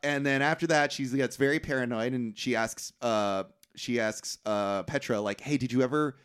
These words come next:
did you go in Mommy's, like, study? Like, you know you're not allowed in there."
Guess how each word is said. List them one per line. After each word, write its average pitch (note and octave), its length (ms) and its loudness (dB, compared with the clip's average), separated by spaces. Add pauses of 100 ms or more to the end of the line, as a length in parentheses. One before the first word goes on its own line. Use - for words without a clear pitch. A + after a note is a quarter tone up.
(140)
did C3+ 100 -8
you D3 60 -4
go B3 160 12
in A3+ 140 8
Mommy's, E3 400 4
like, C#3 320 0 (400)
study? D3+ 680 0
Like, C3 300 -2
you D3 80 2
know D#3+ 220 6
you're G3+ 120 6
not E3+ 140 4
allowed C#3+ 220 4
in D#3 120 2
there." G#2+ 300 0